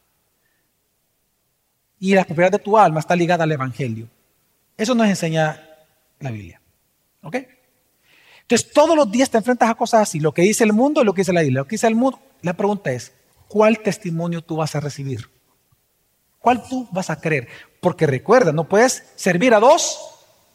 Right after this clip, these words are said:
Necesariamente vas a tener que aborrecer uno de los dos. O el mundo o Dios. Entonces,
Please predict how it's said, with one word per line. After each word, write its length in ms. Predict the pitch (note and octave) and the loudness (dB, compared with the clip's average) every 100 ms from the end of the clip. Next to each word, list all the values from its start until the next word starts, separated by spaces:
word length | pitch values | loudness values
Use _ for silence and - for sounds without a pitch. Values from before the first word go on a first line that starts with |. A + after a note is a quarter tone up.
| _ _ - | _ _ -4
Necesariamente 1040 | G3+ G3+ A3+ - D#4+ F4+ E4 B3 B3+ G#3+ A3 | -2 0 0 2 2 4 2 2 2 2 2
vas 100 | - | 2
a 40 | |
tener 180 | B3 C4 | -2 0
que 80 | B3 | 2
aborrecer 380 | A3 G3 B3 B3 | 2 2 0 0
uno 180 | A#3+ A3 | 0 2
de 80 | F#3 | 2
los 120 | C#3 | -2
dos. 400 | A#2+ - - _ _ _ _ _ _ _ _ _ _ _ _ _ _ _ _ _ _ _ - | -6 -14 -16 _ _ _ _ _ _ _ _ _ _ _ _ _ _ _ _ _ _ _ -6
O 160 | E3+ | 0
el 100 | D3+ | 2
mundo 440 | F3 D#4 F4 F4+ D4+ | 4 4 4 0 0
o 120 | D#3+ | -2
Dios. 500 | E3 D3+ A#2 - - _ _ _ _ _ _ _ _ _ _ _ _ _ _ _ _ _ _ _ _ _ _ _ _ _ - | 0 -2 -2 -10 -18 _ _ _ _ _ _ _ _ _ _ _ _ _ _ _ _ _ _ _ _ _ _ _ _ _ -12
Entonces, 600 | - F#3 B3 A3+ B2 - | -6 0 2 0 -4 -12